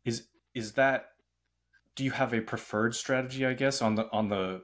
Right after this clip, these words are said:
uh, theme of finding what you like and don't like and all of that as you work through your businesses?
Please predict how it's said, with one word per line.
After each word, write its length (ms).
uh, 260
theme 380
of 180
finding 420
what 140
you 100
like 280
and 100
don't 220
like 300
and 80
all 200
of 120
that 400
as 220
you 120
work 220
through 120
your 100
businesses? 680